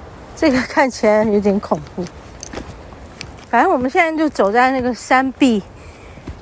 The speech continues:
就是崩，大，我们背，我们左手边就是崩下去的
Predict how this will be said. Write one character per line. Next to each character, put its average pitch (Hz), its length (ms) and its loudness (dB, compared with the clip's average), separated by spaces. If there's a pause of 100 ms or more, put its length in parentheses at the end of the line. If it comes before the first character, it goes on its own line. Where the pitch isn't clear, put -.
就 302 120 2
是 277 240 4 (280)
崩， 285 320 2 (440)
大， 302 160 2 (220)
我 220 120 2
们 240 200 2 (300)
背， 285 260 4
我 214 140 -2
们 233 160 0
左 247 180 6
手 220 180 4
边 226 240 0
就 233 80 -2
是 226 120 -2
崩 214 280 0
下 196 200 4
去 - 300 -6
的 - 60 -10